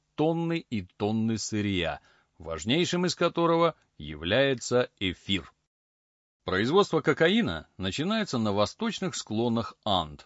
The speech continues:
в Перу и Боливии. Испарения лесов Амазонского бассейна поддерживают здесь необходимую температуру и влажность для выращивания коки.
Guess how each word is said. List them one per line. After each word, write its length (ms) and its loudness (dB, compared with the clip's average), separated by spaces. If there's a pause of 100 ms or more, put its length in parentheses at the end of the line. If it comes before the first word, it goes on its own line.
(140)
в 140 -20
Перу 480 0
и 100 -2
Боливии. 800 -2 (500)
Испарения 680 0
лесов 380 -2
Амазонского 680 0
бассейна 720 0
поддерживают 720 -2
здесь 320 -6 (200)
необходимую 840 0
температуру 920 -2
и 100 0
влажность 800 -2
для 160 0
выращивания 720 0
коки. 640 -8